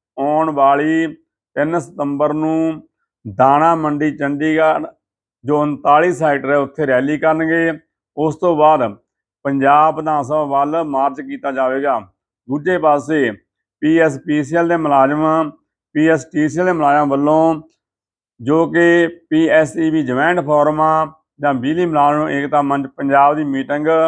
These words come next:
ਬਿਜਲੀ ਮੰਤਰੀ ਹਰਭਜਨ ਸਿੰਘ ਈਟੋ ਨਾਲ ਹੋਈ ਸੀ, ਜਿਸ ਦੇ ਵਿੱਚ ਮੰਗਾਂ ਸੰਬੰਧੀ ਸਹਿਮਤੀ ਬਣੀ ਸੀ ਤੇ ਬਿਜਲੀ ਮੰਤਰੀ ਨੇ ਕਿਹਾ ਸੀ ਕਿ ਮੈਂ ਤੁਹਾਡੀਆਂ ਮੰਗਾਂ ਦਾ ਹੱਲ ਪੰਦਰਾਂ ਦਿਨ ਵਿੱਚ ਕਰੂੰਗਾ,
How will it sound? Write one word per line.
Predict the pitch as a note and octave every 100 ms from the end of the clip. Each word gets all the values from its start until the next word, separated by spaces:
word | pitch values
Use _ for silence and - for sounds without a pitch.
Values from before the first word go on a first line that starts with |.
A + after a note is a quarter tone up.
| D#3+ _ _ _ _ -
ਬਿਜਲੀ | C3+ F3 G3
ਮੰਤਰੀ | F#3 D#3 D3 D3+
ਹਰਭਜਨ | D3+ D3+ C#3+ C#3+
ਸਿੰਘ | D#3
ਈਟੋ | C#3+ C#3
ਨਾਲ | D3 C#3+
ਹੋਈ | B2+ C#3
ਸੀ, | B2+ D#3 A#2 G2 _ _ _ -
ਜਿਸ | C3+ C#3+
ਦੇ | F3 E3+
ਵਿੱਚ | D#3 C#3+ - E3 E3 E3 D#3 _ _ _
ਮੰਗਾਂ | A#2 C3+ D3 E3
ਸੰਬੰਧੀ | D3 D3+ E3 E3 D3 G#2+ - _ _ _ _
ਸਹਿਮਤੀ | - D3 F#3+ G3
ਬਣੀ | F3 D3 D3+
ਸੀ | C3+
ਤੇ | E3
ਬਿਜਲੀ | C#3 D#3+ F#3
ਮੰਤਰੀ | F3+ D#3+ D#3+
ਨੇ | D3+
ਕਿਹਾ | C#3+ C#3+
ਸੀ | D3
ਕਿ | D#3
ਮੈਂ | D#3+
ਤੁਹਾਡੀਆਂ | D3+ D3 C3+ D3+
ਮੰਗਾਂ | C3+ C3
ਦਾ | D3 D3+
ਹੱਲ | C3+ C#3+ E3 E3 - _ _ _ -
ਪੰਦਰਾਂ | D3+ E3+ E3+
ਦਿਨ | E3 D3+ C#3+ D3
ਵਿੱਚ | C3+
ਕਰੂੰਗਾ, | C3+ C#3+ C3+